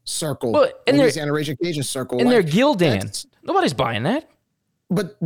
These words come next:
Speaker 1: it's just th-, that, that goes back to the branding, uh, identity crisis, because now you're, you're using logos that the school doesn't even use anymore. And, and then on top of that, they're giving you this, uh, you, they're selling you this apparel next to L S U gear.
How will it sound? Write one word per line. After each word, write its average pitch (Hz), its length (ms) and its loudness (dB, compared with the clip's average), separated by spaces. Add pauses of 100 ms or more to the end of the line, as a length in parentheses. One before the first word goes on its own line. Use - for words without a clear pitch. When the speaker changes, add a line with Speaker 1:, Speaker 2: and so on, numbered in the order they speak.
(140)
Speaker 1:
it's 190 180 -6
just - 340 -6
th-, - 120 -8
that, 180 240 -4
that 202 420 -6
goes 160 240 0
back 160 300 -6
to 170 100 -6
the 139 80 -2
branding, 123 720 -4 (240)
uh, 113 400 -6 (220)
identity 127 520 -4
crisis, 113 540 -6
because 131 500 -6
now 139 220 -4
you're, 147 300 -2
you're 143 140 0
using 156 360 -2
logos 156 520 0
that 165 160 -6
the 156 60 -4
school 226 240 -4
doesn't 196 280 -2
even 202 240 0
use 247 280 0
anymore. 104 520 -4 (480)
And, 180 180 -8
and 190 220 0
then 277 160 -2
on 220 100 -2
top 240 260 -6
of 175 100 -2
that, 294 320 -2 (460)
they're 202 200 -2
giving 233 360 -2
you 240 160 0
this, 208 260 -4
uh, 175 120 -8
you, 185 160 -4
they're 175 140 -4
selling 240 360 -4
you 226 80 0
this 202 200 -2
apparel 220 580 -4
next 214 240 -6
to - 160 -6
L 240 140 -2
S - 180 -4
U 330 160 2
gear. 107 320 -6